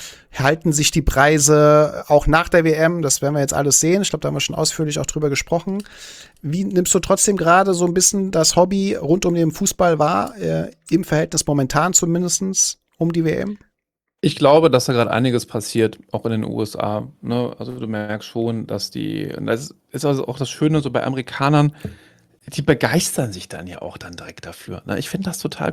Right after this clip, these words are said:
Speaker 2: cool und, ähm, feiern das dann. Ich glaub, die erleben gerade so ihr Sommermärchen da drüben. Das, was
Speaker 1: Mhm.
Speaker 2: wir hatten und was auch, glaub ich, wichtig ist, weil für uns war's auch wichtig, dass wir das dann auch mal hatten, so dieses Gefühl.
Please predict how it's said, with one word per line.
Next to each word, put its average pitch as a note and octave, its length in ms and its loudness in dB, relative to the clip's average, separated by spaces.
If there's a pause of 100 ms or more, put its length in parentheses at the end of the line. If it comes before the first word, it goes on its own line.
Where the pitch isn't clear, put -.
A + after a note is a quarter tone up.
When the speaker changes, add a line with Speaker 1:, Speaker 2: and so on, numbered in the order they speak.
(140)
Speaker 2:
cool C#3 240 2 (220)
und, A#2 340 -4
ähm, A2+ 360 2 (1040)
feiern C3+ 420 2
das B2 160 2
dann. A#2+ 300 0 (640)
Ich - 120 0
glaub, E3 180 4
die F#3 140 2
erleben D3 440 4
gerade A#2+ 400 2
so B2 100 2
ihr A#2 160 0
Sommermärchen G2 760 0
da F#2+ 100 -2
drüben. G2 320 -8
Das, G2+ 200 -4
was B2+ 180 0
Speaker 1:
Mhm. B2+ 40 -4
Speaker 2:
wir B2+ 240 0
hatten E3 320 -2
und A2+ 100 -4
was G#2+ 140 0
auch, A2+ 160 0
glaub G#2+ 180 0
ich, G#2 180 -6
wichtig F3 360 -2
ist, - 260 -8
weil G#2+ 180 -2
für - 120 -12
uns C#3+ 300 -4
war's A#2 180 0
auch - 240 -6
wichtig, D3+ 320 -6
dass B2+ 200 -8
wir - 80 -10
das B2+ 140 -4
dann A#2+ 140 -6
auch C#3 160 -6
mal C3+ 180 -4
hatten, C#3+ 440 -6
so C3+ 80 -6
dieses C3 320 -6
Gefühl. D3+ 480 -2